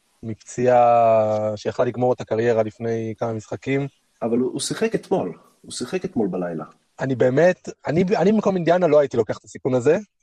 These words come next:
Speaker 1: אבל, אה, מן הסתם יודעים יותר על הפציעה שלו ממני. ולמרות שהמשחק באינדיאנה,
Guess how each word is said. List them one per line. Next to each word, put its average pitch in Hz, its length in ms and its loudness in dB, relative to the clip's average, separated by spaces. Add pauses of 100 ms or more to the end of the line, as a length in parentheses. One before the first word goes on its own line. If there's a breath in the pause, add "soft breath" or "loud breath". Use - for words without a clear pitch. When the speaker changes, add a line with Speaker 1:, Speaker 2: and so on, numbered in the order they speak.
Speaker 1:
אבל, 117 420 -2
אה, 117 300 2
מן 117 420 -6
הסתם 131 240 -4
יודעים 131 360 2
יותר 123 260 2
על 127 60 6
הפציעה 117 280 0
שלו 117 220 -6
ממני. 113 380 -4 (280)
ולמרות 143 300 2
שהמשחק 175 280 0
באינדיאנה, 147 560 2